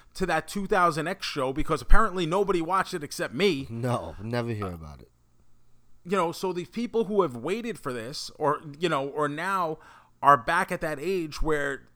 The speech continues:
Speaker 1: they're digging deep into the nostalgia. You know, they feel like they got cheated because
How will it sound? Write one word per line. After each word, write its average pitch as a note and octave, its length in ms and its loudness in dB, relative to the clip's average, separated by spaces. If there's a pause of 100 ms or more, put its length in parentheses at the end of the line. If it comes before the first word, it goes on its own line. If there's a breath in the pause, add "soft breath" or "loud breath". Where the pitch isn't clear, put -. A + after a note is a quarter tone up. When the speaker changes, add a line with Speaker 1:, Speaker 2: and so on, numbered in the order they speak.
Speaker 1:
they're C#3+ 160 0
digging D#3 480 -2
deep F#3+ 340 -8
into A3 320 -2
the F3+ 120 -2
nostalgia. G#2 840 -6 (1000 soft breath)
You F3+ 140 2
know, D3+ 260 -4 (200)
they E3 140 0
feel G3 240 0
like F3+ 160 2
they E3+ 100 -4
got D3+ 200 0
cheated D#3 540 -4
because D3+ 580 -4